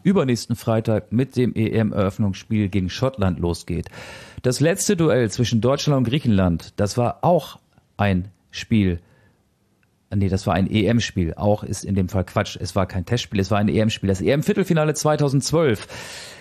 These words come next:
Vier zu zwei gewann Deutschland damals gegen die Griechen. Ich spiele den Stadionsprecher, rufe den Vornamen der Startelf, der deutschen Startelf, und du antwortest mit dem Nachnamen.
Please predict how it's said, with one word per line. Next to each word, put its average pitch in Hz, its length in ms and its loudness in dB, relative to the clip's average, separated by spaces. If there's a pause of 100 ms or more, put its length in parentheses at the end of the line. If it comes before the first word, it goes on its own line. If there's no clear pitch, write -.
(140)
Vier 196 260 2
zu 190 140 2
zwei 123 380 2
gewann 117 340 2
Deutschland 110 420 2
damals 104 580 2
gegen 113 520 2
die 113 160 4
Griechen. 107 600 0 (200)
Ich 165 400 0
spiele 175 580 2
den 147 200 2
Stadionsprecher, 151 1080 0 (580)
rufe 190 380 2
den 170 180 2
Vornamen 151 680 2 (300)
der 123 520 2
Startelf, 131 880 0
der 110 140 0
deutschen 120 340 0
Startelf, 113 720 0
und 120 220 -2
du 117 100 0
antwortest 110 640 0
mit 107 160 0
dem 98 160 2
Nachnamen. 104 480 0